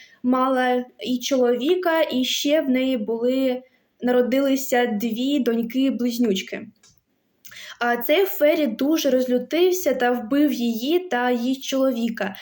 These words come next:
а трьох дочок забрав, е, до себе, а, у світ Фейрі. І з цього всього починається головний сюжет книги. А, і розкривається основна проблематика і такий, е,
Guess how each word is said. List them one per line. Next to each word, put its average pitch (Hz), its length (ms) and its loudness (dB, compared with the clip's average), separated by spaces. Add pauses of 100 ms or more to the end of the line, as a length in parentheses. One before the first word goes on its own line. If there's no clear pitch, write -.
(200)
а 240 280 0
трьох 262 340 2
дочок 254 420 2
забрав, 254 560 -2
е, 233 480 0
до 240 160 0
себе, 339 580 0 (340)
а, 233 340 0
у - 60 0
світ 262 320 -4
Фейрі. 202 600 0 (120)
І 294 180 0
з - 100 -10
цього 302 320 2
всього 359 460 0
починається 285 580 0
головний 262 560 2
сюжет 254 540 0
книги. 196 460 -2 (720)
А, 254 200 -2
і 330 180 2
розкривається 277 880 0
основна 247 520 0
проблематика 254 1160 0 (320)
і 330 260 2 (1160)
такий, 262 500 -2
е, 233 280 2